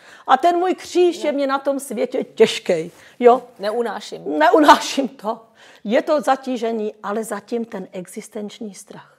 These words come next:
Speaker 1: Jo?
Speaker 2: Ano.
Speaker 1: Takže nohy, kroky, pravá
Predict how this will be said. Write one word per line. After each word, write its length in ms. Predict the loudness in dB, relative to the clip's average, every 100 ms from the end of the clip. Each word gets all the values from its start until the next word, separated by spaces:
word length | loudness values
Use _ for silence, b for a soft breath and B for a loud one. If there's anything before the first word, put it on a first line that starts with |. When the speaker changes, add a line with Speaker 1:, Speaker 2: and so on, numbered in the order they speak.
| _ -20
Speaker 1:
Jo? 80 | -20 _
Speaker 2:
Ano. 220 | -20 -20 _ _ _ b b b b b _ _ -2
Speaker 1:
Takže 460 | -2 -2 -10 -12 -12 _ _ _ _ _ _ _ _ -14
nohy, 460 | -8 -8 -8 -12 -12 _
kroky, 560 | -10 -10 -12 -18 -20 -20 _ _ -6
pravá 480 | -4 -2 -4 -6